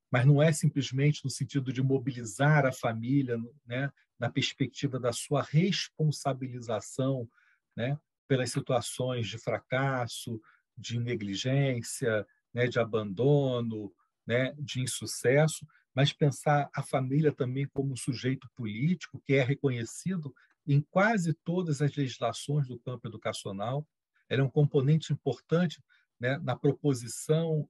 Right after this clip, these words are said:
e efetivação de uma gestão democrática no âmbito da escola, tá?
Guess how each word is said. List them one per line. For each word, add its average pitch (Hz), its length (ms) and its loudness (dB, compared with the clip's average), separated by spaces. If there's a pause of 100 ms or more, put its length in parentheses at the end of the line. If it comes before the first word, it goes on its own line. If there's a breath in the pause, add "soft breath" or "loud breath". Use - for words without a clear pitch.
e 135 140 2
efetivação 135 720 0
de 135 100 -4
uma 127 140 -4
gestão 123 640 -6 (420 soft breath)
democrática 123 800 -2
no 117 180 -4
âmbito 113 220 -10
da 123 120 -4
escola, 131 680 -2 (460)
tá? 120 260 -2